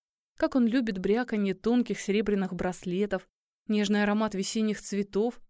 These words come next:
Духи? Не обязательно, она сама так пахнет. Черные кудри, в которых можно запутаться и пропасть раз и навсегда.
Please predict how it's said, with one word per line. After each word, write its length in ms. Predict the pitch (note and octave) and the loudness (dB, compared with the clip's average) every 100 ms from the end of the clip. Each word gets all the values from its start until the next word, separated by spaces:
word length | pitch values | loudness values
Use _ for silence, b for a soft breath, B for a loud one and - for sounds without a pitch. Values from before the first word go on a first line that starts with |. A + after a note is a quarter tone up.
| _ _ _ - | _ _ _ -6
Духи? 520 | F3+ - - A#3 D4 _ _ _ _ - | -6 -6 -4 -4 -4 _ _ _ _ -6
Не 180 | F3+ | -4
обязательно, 720 | F3 F3+ E3+ G#3 A#3+ F#3+ E3+ | -4 -4 -2 -2 -4 -4 -4
она 140 | E3 E3+ | -4 -4
сама 340 | - F3+ A3+ | -4 -2 -2
так 240 | B3+ G3+ - | -2 -6 -6
пахнет. 540 | F3 F3 - E3+ - _ _ _ _ - | -6 -6 -10 -12 -14 _ _ _ _ -10
Черные 480 | - G#3 F#3+ G3 | -2 0 0 -2
кудри, 500 | F3+ - A#3+ G#3 G3+ G3+ _ _ | -4 -2 -2 2 0 -2 _ _
в 40 | - | -4
которых 300 | B3 C4+ - | 2 2 4
можно 300 | D4 C#4+ C4+ | 4 6 4
запутаться 680 | A#3 A#3 B3 C#4+ B3 - G#3+ | 4 2 0 0 0 0 -2
и 60 | |
пропасть 680 | G#3 G#3 G3+ A3 A#3 - - - | 0 -4 -2 -2 -2 -4 -10 -8
раз 400 | - F#3 F3+ G3 | -4 -4 -4 -4
и 20 | |
навсегда. 640 | F#3 E3+ F#3+ E3+ D#3+ F3 | -6 -6 -6 -4 -4 -6